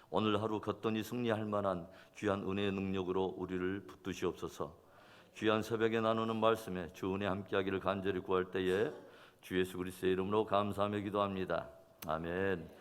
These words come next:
마태복음 십이 장 이십이 절부터 삼십칠 절의 말씀을 보겠습니다.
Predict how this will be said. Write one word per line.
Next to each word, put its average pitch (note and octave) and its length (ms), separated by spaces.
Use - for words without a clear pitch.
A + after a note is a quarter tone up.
마태복음 G#2+ 640
십이 A#2 400
장 G#2+ 680
이십이 G#2 520
절부터 G#2+ 680
삼십칠 A2+ 720
절의 A2+ 260
말씀을 G#2 400
보겠습니다. E2 580